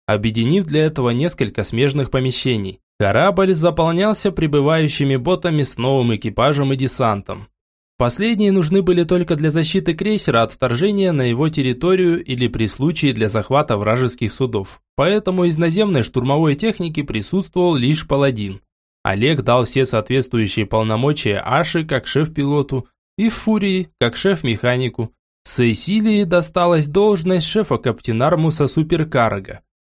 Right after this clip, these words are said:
Все назначения пришлось проводить через саму королеву, чтобы не выдавать раньше времени свое присутствие на борту.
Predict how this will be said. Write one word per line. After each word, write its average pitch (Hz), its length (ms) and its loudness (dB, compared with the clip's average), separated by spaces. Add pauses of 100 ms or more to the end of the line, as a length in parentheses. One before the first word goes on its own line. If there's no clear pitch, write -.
(300)
Все 226 180 0
назначения 170 640 2
пришлось 131 400 -2
проводить 110 540 -2
через 139 240 0
саму 117 260 0
королеву, 117 540 0
чтобы 113 360 -2
не 113 120 0
выдавать 113 480 0
раньше 113 320 -2
времени 165 420 2
свое 120 360 0
присутствие 127 560 -2
на 113 120 -2
борту. 110 480 -2